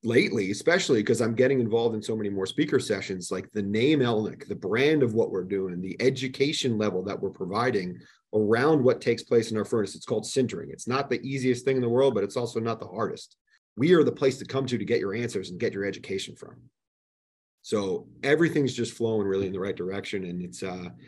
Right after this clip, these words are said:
it's exciting times ahead for us, man. It's definitely, it's definitely exciting times.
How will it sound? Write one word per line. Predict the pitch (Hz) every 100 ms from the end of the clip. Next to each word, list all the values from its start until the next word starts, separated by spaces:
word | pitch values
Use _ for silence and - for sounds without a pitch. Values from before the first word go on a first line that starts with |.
| - -
it's | -
exciting | 123 139 156
times | 139 143 123
ahead | 117 120
for | 90
us, | 69
man. | 76 71
It's | 85 -
definitely, | 110 107 127 120 117
it's | - -
definitely | - 104 117 107
exciting | 98 107 98 90
times. | 95 82 - -